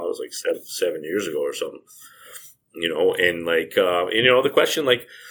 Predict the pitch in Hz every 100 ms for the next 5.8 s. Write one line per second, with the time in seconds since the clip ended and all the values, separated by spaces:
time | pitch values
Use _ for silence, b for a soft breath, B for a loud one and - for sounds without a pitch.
0 | B - 143 143 - 147 139 135 147 143
1 | 139 - - 139 156 143 123 - 147 151
2 | 135 117 - 113 107 104 - 110 104 101
3 | 101 101 110 101 - 110 101 95 98 95
4 | 92 95 92 - 113 - 101 98 90 101
5 | 95 90 87 87 85 87 85